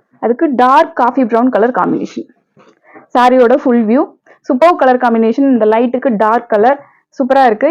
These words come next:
இதுல இந்த பிரிண்ட் பாத்தீங்கன்னா ஒரு கிரீம் கலர்ல பண்ணிருக்காங்க, அது அழகா இருக்கும். சாரி, இது பிரிண்ட் கிடையாது,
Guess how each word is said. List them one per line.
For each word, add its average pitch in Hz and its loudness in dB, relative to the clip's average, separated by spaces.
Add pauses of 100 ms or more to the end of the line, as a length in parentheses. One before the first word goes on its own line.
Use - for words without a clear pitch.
இதுல 240 2
இந்த 214 0
பிரிண்ட் 302 2
பாத்தீங்கன்னா 240 0
ஒரு 240 -4
கிரீம் 302 2
கலர்ல 226 2
பண்ணிருக்காங்க, 196 -4
அது 220 -2
அழகா 247 0
இருக்கும். 220 0 (360)
சாரி, 208 0
இது 233 -2 (520)
பிரிண்ட் 302 2
கிடையாது, 214 0